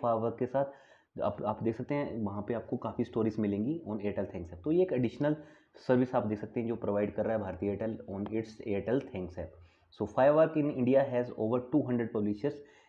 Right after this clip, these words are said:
assisting each to them to optimize their presence on the web with the use of vertical short video।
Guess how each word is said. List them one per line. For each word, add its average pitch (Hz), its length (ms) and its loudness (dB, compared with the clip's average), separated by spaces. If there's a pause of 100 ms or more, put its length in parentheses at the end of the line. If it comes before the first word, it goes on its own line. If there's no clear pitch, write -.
(120)
assisting 127 500 0
each 127 260 2
to 127 200 0
them 120 180 2 (340)
to 120 140 -2 (100)
optimize 113 360 0
their 113 200 -2
presence 107 320 -2
on 110 100 -2
the 98 200 -2
web 110 140 -2
with 101 140 0
the 110 100 2
use 101 200 2
of 117 180 0
vertical 104 400 -2
short 101 380 -4
video। 87 320 -8